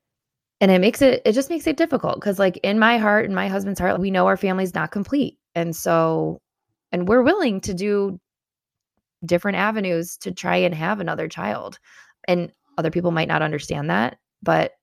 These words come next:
I know now, like, I'm allowed to be sad about being unable to have another child, even though I already have two. So just be aware of that and don't question your friend's sadness. Like,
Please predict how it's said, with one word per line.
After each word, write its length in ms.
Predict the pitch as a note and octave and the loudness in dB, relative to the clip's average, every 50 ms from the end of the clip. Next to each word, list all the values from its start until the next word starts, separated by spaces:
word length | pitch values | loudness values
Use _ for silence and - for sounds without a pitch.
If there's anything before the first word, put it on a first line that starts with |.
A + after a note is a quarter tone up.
| _ _ _ _ - | _ _ _ _ -6
I 80 | D#3+ E3 | -4 -2
know 160 | E3+ F3 F3+ | 0 0 2
now, 200 | F3+ F3 G3 G#3 F3+ | 2 2 4 4 4
like, 200 | E3 D#3+ - _ - | 2 0 -2 _ -4
I'm 140 | F3 G#3+ C4+ | -2 -2 0
allowed 400 | C#4+ B3+ C4+ A#3+ E3+ C3 C3+ C#3+ | 2 2 2 2 0 -2 -4 -10
to 100 | - F3+ | -10 -6
be 100 | F3 E3+ | -6 -6
sad 420 | C#3+ - - - - F2+ - F3+ - _ _ _ _ - | -6 -6 -6 -6 -6 -6 -10 -14 -16 _ _ _ _ -4
about 340 | - E3 E3 D#3 - - _ _ _ _ _ | 0 2 2 2 2 -2 _ _ _ _ _
being 200 | - F3+ E3 E3 | 0 0 0 0
unable 400 | D#3+ D#3 D#3 D#3 D3+ C#3+ B2 G2+ | 0 0 0 0 0 -2 -6 -10
to 140 | - - E3 | -10 -10 -8
have 200 | D3+ D3 C#3+ C#3 | -6 -6 -6 -6
another 220 | C#3+ - - B2+ | -8 -10 -10 -10
child, 400 | C3+ - C#3 - - - - G3 G#3+ _ - | -10 -8 -8 -8 -8 -8 -12 -14 -16 _ 0
even 220 | A3 B3 A3 G3+ | 2 2 4 4
though 80 | F#3+ E3+ | 2 2
I 100 | D#3+ D#3 | 0 0
already 200 | D3+ D3 D3 D3 | 0 -2 -2 -4
have 220 | D3 - C#3+ D#3 | -4 -6 -6 -6
two. 160 | - - - - _ _ _ _ _ _ _ _ _ _ _ _ _ _ _ _ _ | -8 -12 -12 -12 _ _ _ _ _ _ _ _ _ _ _ _ _ _ _ _ _
So 140 | - A3+ | -8 -4
just 200 | B3 C#4+ D#4+ D#4+ | -2 -2 -2 0
be 100 | - D4+ | 0 2
aware 260 | C#4+ G#3+ F3 D#3 D3+ D#3 | 2 2 2 4 2 2
of 80 | D#3 | 2
that 200 | E3+ E3+ E3 E3+ | 2 2 0 0
and 100 | E3+ E3+ | -2 -6
don't 200 | - A#3 A3+ A3 | -8 -8 -10 -10
question 460 | - - D3 C#3 - - - D3+ D3 | -12 -12 -14 -14 -14 -14 -14 -14 -12
your 100 | D3+ D3 | -12 -14
friend's 320 | C#3+ - D#3 D3 C#3+ C#3+ C#3 | -14 -12 -12 -12 -12 -12 -12
sadness. 500 | - D3 C#3 C#3 C#3+ C#3+ C#3+ C#3+ - - | -10 -8 -8 -6 -6 -8 -10 -10 -8 -6
Like, 200 | D#3 D#3 - | -6 -6 -6